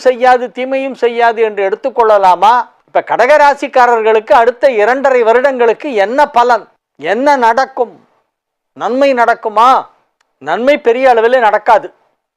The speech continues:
அது மட்டும் நிச்சயம். அப்படியானால் தீமை நடக்குமா? அப்படியும் சொல்ல முடியாது. ஏனென்றால் என்ன தசாபுக்தி நடைபெறுகிறது என்பதையும் பார்க்க வேண்டும். மற்ற கிரகங்கள் அந்த நேரத்தில்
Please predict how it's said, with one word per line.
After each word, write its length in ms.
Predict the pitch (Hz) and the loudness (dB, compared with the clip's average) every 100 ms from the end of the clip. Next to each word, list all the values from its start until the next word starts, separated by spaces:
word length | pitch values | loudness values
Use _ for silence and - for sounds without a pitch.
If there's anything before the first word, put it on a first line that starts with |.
| _ _ _ _ - | _ _ _ _ -8
அது 120 | 180 185 | -6 -4
மட்டும் 240 | 277 233 | -4 -6
நிச்சயம். 300 | 190 - 175 _ _ _ _ | -8 -8 -8 _ _ _ _
அப்படியானால் 520 | - 208 247 269 269 269 | -4 0 2 2 0 2
தீமை 240 | 302 294 269 | 2 2 0
நடக்குமா? 400 | 254 247 247 262 226 - _ _ _ _ _ _ _ _ _ _ - | -2 -2 2 2 0 -6 _ _ _ _ _ _ _ _ _ _ -10
அப்படியும் 400 | 170 254 262 226 | -4 -2 0 0
சொல்ல 140 | 220 233 | 0 0
முடியாது. 320 | 214 208 170 - _ _ _ _ _ _ _ _ - | 0 0 -2 -10 _ _ _ _ _ _ _ _ -6
ஏனென்றால் 460 | 175 202 208 240 202 | -4 -2 0 0 0
என்ன 120 | 208 247 202 | -2 -2 0
தசாபுக்தி 560 | 196 269 254 240 - 233 | 0 2 0 -2 -4 -2
நடைபெறுகிறது 480 | 214 226 214 208 208 214 | 0 0 0 0 0 0
என்பதையும் 380 | 208 214 226 | 0 -2 0
பார்க்க 240 | 208 214 220 | 0 0 -2
வேண்டும். 260 | 196 175 170 _ _ _ 147 | -2 -4 -14 _ _ _ -12
மற்ற 240 | 160 - 285 | -4 -4 -2
கிரகங்கள் 500 | 196 202 269 269 262 | -4 -2 -2 0 0
அந்த 140 | 226 208 214 | 0 0 2
நேரத்தில் 400 | 240 247 262 | 0 0 -2